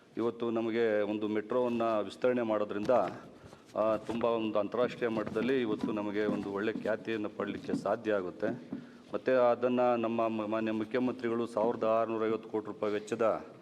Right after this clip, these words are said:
ಆ, ಕ್ರೀಡಾಂಗಣವನ್ನು ಇವತ್ತು ಮಾನ್ಯ ಅನುಮೋದನೆಯನ್ನು ಕೊಟ್ಟಿದ್ದಾರೆ. ಮಾನ್ಯ ಮುಖ್ಯಮಂತ್ರಿಗಳಿಗೆ ಹಾಗೂ ಉಪಮುಖ್ಯಮಂತ್ರಿಗಳಿಗೆ,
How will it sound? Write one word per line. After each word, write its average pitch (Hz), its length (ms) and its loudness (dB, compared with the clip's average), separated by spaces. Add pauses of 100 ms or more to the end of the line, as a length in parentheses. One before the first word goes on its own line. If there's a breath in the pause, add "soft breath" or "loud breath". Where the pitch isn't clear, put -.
(500 loud breath)
ಆ, 104 140 4
ಕ್ರೀಡಾಂಗಣವನ್ನು 113 920 0
ಇವತ್ತು 104 300 -2
ಮಾನ್ಯ 101 260 -2 (400)
ಅನುಮೋದನೆಯನ್ನು 110 520 0
ಕೊಟ್ಟಿದ್ದಾರೆ. 110 760 -2 (400 loud breath)
ಮಾನ್ಯ 110 240 2 (220)
ಮುಖ್ಯಮಂತ್ರಿಗಳಿಗೆ 117 960 0
ಹಾಗೂ 110 280 0
ಉಪಮುಖ್ಯಮಂತ್ರಿಗಳಿಗೆ, 113 1000 -2